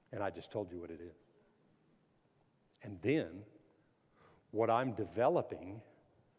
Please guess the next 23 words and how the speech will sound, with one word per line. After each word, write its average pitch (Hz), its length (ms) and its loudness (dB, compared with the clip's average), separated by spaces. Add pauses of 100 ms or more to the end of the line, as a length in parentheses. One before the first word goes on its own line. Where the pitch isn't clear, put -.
(420)
through 135 160 0
my 110 160 2
daily 120 320 2
confession 120 580 -2
of 90 140 -4
the 90 40 -6
Word, 92 460 0 (240)
then 135 160 0
the 120 80 -2
Holy 117 300 -2
Spirit 165 480 -2
has - 240 -8
something 107 400 -4
to 101 160 -8
reveal 101 480 -4
to - 140 -12
me. 101 180 -4 (240)
It's - 180 -8
not 135 340 2
just 107 520 0
what 110 260 0
I 92 140 -2
say, 165 400 0